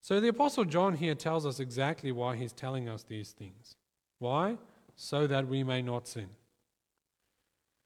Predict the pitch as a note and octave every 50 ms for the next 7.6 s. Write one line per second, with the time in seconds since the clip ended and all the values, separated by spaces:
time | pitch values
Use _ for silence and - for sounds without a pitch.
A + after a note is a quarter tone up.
0 | _ _ _ _ _ _ _ _ - D#3+ E3 F3 A3 A#3+ A3+ G3+ D#3+ C#3 E3+ G3
1 | G#3 G#3 G#3+ F3 - - E3+ E3+ - F3+ D#3+ - D#3+ D#3 D3+ D#3 D3 D#3+ D#3 D#3+
2 | E3+ D#3 - - D3 C#3 B2+ C3+ B2 A#2 A#2+ C#3 D#3+ E3 D3+ - D3 C#3 C#3 C3+
3 | C3+ C3 B2+ A#2+ A#2 A2+ - - - D#3 D#3 D#3 D3+ D3+ D3+ - D3 C#3+ - -
4 | - C3+ A#2+ A#2+ A#2+ C3 B2+ A#2+ - B2+ B2 B2+ C3 B2+ B2+ - - C3 B2 B2
5 | A#2+ C#3 D#3 E3+ E3 C#3+ C#3+ D3 D#3+ D3 B2 G#2+ - - B2+ A#2 A2 G#2+ - -
6 | - - A2+ A#2 B2+ D#3+ F#3+ F#3+ - - - A2+ G#2+ - - - - - E3 F3
7 | F3 F3+ E3 - - C3 E3 G#3 - - - -